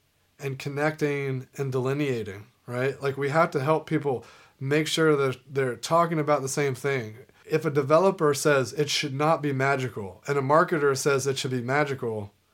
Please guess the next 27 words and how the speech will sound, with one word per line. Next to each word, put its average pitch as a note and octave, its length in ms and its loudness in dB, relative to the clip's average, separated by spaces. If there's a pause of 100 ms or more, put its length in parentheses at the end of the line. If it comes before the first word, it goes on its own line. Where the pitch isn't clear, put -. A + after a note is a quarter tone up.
(140)
are C3 100 -4
they C3+ 100 2
disagreeing? D#3 640 -2 (640)
Maybe. G3+ 720 4 (460)
Our D#3+ 300 4
job F3+ 260 6
as D3+ 140 -2
facilitators D3 640 2
is C3 140 -2
to C3+ 100 -6
help B2+ 260 2
disambiguate, C3+ 920 0 (280)
and C3 140 -6
to - 80 -6
your C#3 100 2
point, D#3+ 400 0
writing C3+ 360 2
definitions D3 640 0
up, D#3 280 4 (280)
or C#3 100 2
even D#3+ 380 6
having D#3 400 4
people D3 320 0
talk E3 240 0
about D3+ 160 -2
the D3 200 -6
attributes C#3 800 -2